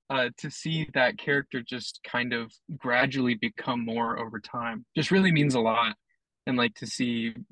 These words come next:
you know, little sprinkles of their backstory and, like, the mystery of it does,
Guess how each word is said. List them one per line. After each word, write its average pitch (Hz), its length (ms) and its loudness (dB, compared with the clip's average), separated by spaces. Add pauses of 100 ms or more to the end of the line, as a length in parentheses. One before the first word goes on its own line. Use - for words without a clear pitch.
you 156 100 -2
know, 127 80 0
little 147 200 2
sprinkles 147 500 -2
of 131 100 -4
their 131 100 0
backstory 123 1000 -6
and, 147 100 -6
like, 139 160 0
the 160 80 4
mystery 196 500 4
of 156 120 2
it 135 120 -2
does, 139 300 0